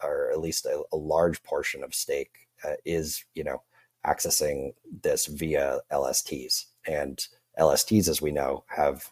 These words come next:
very, very strong power laws. And so, you know, obviously we've already to see,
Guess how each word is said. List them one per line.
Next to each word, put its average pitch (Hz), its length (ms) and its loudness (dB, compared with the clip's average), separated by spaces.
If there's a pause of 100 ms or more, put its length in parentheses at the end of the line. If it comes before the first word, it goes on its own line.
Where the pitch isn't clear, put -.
(120)
very, 80 400 4
very 71 260 4
strong 73 380 0
power 73 300 4
laws. 127 400 4 (160)
And 85 160 -2
so, 71 340 2 (260)
you 73 120 -2
know, 64 100 -10 (160)
obviously 69 360 -2
we've 71 140 -6
already 71 280 -2
to 76 80 -10
see, 71 340 -6